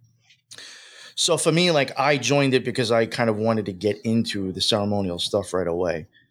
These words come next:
That's just a difference. Like, I know you mentioned the Shriners. I do wanna say that if you join the O T O, I would just assume that you actually wanna get into ceremonial magic right away. They have the Gnostic Mass.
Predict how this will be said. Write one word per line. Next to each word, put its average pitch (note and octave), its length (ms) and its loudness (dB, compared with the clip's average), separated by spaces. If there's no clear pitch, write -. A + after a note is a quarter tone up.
That's D3+ 160 2
just - 180 4
a B2+ 60 2
difference. G2 460 0
Like, G2+ 180 -2
I A2 80 2
know A2 80 4
you A2 140 2
mentioned G#2 260 -2
the F#2+ 60 -2
Shriners. C3 520 2
I B2 60 4
do A#2 160 0
wanna A2 180 -2
say A2+ 240 2
that A2 120 2
if G#2+ 100 -6
you G#2+ 60 -12
join B2+ 220 0
the A2 100 0
O A2 100 2
T A2+ 220 -4
O, A2 80 4
I A#2+ 120 4
would A#2+ 120 0
just G#2+ 240 -4
assume B2 460 2
that G2+ 120 -8
you G#2+ 140 -2
actually G#2+ 400 0
wanna G2 240 -2
get G2 160 -4
into F#2+ 180 -4
ceremonial F2+ 480 -2
magic E2+ 400 -18
right - 100 -20
away. - 180 -20
They B2+ 160 2
have B2 240 2
the B2 80 4
Gnostic C3 480 0
Mass. A#2+ 580 2